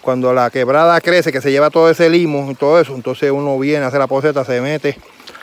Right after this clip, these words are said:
y se refresca bien buena, gente. ¿Ves? Aquí estamos nuevamente. Ya. Mira cómo está la,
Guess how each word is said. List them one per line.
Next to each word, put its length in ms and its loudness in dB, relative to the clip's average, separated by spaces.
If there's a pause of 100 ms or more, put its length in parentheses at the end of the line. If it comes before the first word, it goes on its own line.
(280)
y 60 -14
se 100 -12
refresca 500 -6
bien 680 2
buena, 300 0
gente. 300 -10 (1400)
¿Ves? 180 -12 (260)
Aquí 200 -8
estamos 300 0
nuevamente. 680 2 (1120)
Ya. 400 2 (1300)
Mira 140 -8
cómo 140 -6
está 140 -2
la, 180 -4